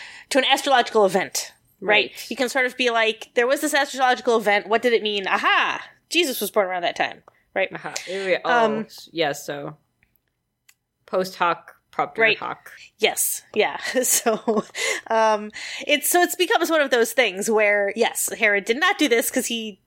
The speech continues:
Speaker 1: didn't know about it, and also he didn't anyway.
Speaker 2: Yeah,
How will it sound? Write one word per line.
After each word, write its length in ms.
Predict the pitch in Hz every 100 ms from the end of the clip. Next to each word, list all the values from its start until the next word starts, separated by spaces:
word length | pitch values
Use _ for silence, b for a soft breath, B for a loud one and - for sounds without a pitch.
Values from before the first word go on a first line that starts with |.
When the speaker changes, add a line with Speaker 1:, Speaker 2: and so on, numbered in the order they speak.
| _
Speaker 1:
didn't 220 | 175 190
know 140 | 277 349
about 320 | 262 240 233
it, 240 | 233 - 226
and 120 | 202
also 340 | 214 - 208
he 420 | 208 196 185 185 - _
didn't 500 | 190 170 185 - - _
anyway. 360 | 156 185 170 175 B 214
Speaker 2:
Yeah, 340 | 185 180